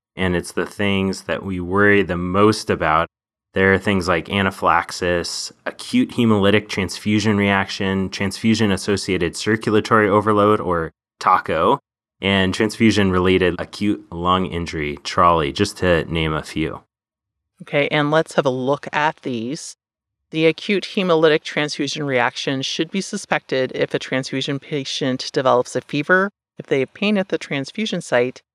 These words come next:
Speaker 2: if they have that constellation of dyspnea, flank pain, hypotension, hemoglobinuria,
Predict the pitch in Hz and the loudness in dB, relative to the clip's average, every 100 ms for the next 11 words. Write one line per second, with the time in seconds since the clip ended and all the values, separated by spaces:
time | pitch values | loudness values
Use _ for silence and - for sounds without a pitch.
0 | _ _ _ _ 175 - 185 190 170 175 | _ _ _ _ -2 2 4 4 4 2
1 | 151 - - 180 - - 160 151 - 135 | 0 -4 -6 -4 -6 -2 0 0 -2 -4
2 | 123 _ 147 - - 170 160 170 - _ | -4 _ -6 -6 -6 -2 0 0 -4 _
3 | - 156 160 - 175 147 147 143 139 - | -2 0 -2 -4 -2 0 -2 -4 -10 -18
4 | - 190 233 - 226 - 139 - 147 139 | -4 -2 -2 -4 -4 -4 -4 -4 -4 -4
5 | 143 - _ _ _ - 208 175 170 160 | -6 -14 _ _ _ 0 2 4 2 2
6 | 143 170 214 156 131 | 2 0 2 2 2